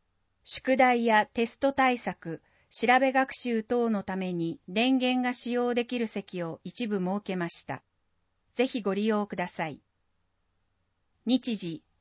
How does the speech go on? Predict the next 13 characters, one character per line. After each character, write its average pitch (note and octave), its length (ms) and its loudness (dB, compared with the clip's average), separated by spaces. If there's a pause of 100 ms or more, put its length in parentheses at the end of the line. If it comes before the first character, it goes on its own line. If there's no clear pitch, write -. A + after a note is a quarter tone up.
(260)
十 C4 280 2
一 C4 260 -2
月 B3 300 0
三 A#3 200 -2 (120)
日 G#3 300 0
土 G#3 140 0
曜 A#3 240 2
か F3 180 -10
ら D#3 180 -8 (240)
六 G#3 100 -2 (180)
日 G3+ 300 0
火 G3+ 140 -2
曜。 G3+ 360 -2